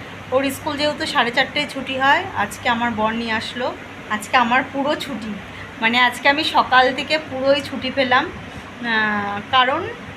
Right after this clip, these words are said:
রান্না নেই, মানে বুঝতেই পারো অনেক কাজ কমে গেছে। যাই হোক, আজকে ছুটি দিল, বহুদিন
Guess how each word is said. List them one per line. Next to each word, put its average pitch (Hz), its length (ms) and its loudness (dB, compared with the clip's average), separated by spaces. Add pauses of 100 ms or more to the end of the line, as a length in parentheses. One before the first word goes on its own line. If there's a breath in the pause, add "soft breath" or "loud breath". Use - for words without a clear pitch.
(100)
রান্না 214 420 2
নেই, 269 260 -2
মানে 262 300 -2 (100)
বুঝতেই 254 300 -2
পারো 233 240 -2
অনেক 226 300 -2
কাজ 247 240 2
কমে 220 240 -6
গেছে। 220 360 -4 (760 loud breath)
যাই 247 260 4
হোক, 254 160 0 (280)
আজকে 220 280 -6
ছুটি 247 300 -8
দিল, 233 240 -4
বহুদিন 240 580 -2